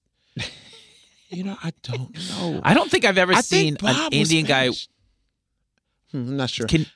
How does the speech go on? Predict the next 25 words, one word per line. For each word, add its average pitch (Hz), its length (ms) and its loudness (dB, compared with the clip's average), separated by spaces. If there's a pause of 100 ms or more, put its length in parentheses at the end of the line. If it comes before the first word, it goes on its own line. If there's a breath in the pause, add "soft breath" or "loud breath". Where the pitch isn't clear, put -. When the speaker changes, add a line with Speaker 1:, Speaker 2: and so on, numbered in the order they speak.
(140)
Speaker 2:
can 170 140 2
you 214 80 4
Speaker 1:
Okay. 185 80 0
Speaker 2:
think 190 180 2
of 165 120 2
this, 143 200 2
Leslie? 127 340 2
Have 123 140 0
you 139 120 2
ever 151 120 2
seen 139 200 -2
an 117 60 -4
Indian 135 300 -2
guy 117 180 2
and 107 100 0
a - 20 -4
black 101 300 -2 (260)
girl 87 480 2 (120)
or 104 160 2
a - 40 0
black 107 280 2
girl 104 180 2
and - 80 4
an 392 60 6
Speaker 1:
Yeah. 480 280 4